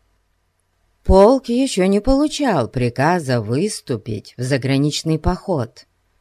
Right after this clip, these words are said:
И капитан Добин не видел Джорджа.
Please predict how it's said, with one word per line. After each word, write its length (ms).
И 180
капитан 760
Добин 760
не 180
видел 640
Джорджа. 880